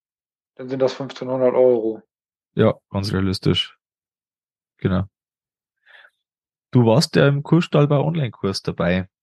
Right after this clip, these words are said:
Speaker 2: Welchen Nutzen hatte für dich der Kuhstallbau-Online-Kurs?
Speaker 1: Also ich fand, ähm,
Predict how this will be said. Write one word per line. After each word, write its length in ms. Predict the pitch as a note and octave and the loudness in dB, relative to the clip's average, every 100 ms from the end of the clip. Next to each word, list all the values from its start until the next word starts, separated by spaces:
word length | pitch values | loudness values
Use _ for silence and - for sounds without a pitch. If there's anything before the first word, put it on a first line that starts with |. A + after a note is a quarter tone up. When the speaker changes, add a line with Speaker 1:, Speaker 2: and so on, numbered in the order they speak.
| _ _ _ - - - _ _ | _ _ _ -20 -20 -20 _ _
Speaker 2:
Welchen 800 | - - G#2 C3+ - C3 B2 A2 - | -20 2 4 4 0 -4 -4 -4 -8
Nutzen 640 | G#2+ A2 C#3 D#3+ - F3 B2+ | -8 0 0 0 -2 0 0
hatte 320 | B2 - B2+ | 0 -2 -2
für 140 | A#2+ | -2
dich 420 | - D3 F3+ - | 2 0 0 -6
der 460 | - A#2 B2 C#3 B2+ _ | -4 -2 0 -2 -4 _
Kuhstallbau-Online-Kurs? 1300 | - D3+ D#3 C#3+ C#3 C3 C#3 B2 F#2+ - F2+ F2 - _ _ _ _ _ _ _ _ _ _ _ _ _ _ _ _ _ _ _ _ _ - | 0 0 2 0 2 0 0 -2 -4 -2 -2 -2 -8 _ _ _ _ _ _ _ _ _ _ _ _ _ _ _ _ _ _ _ _ _ -4
Speaker 1:
Also 200 | C#3+ C#3 | -2 -2
ich 100 | - | 0
fand, 280 | E3+ D#3+ | 2 4
ähm, 380 | D#3+ D#3+ D#3 D#3 | 6 6 4 0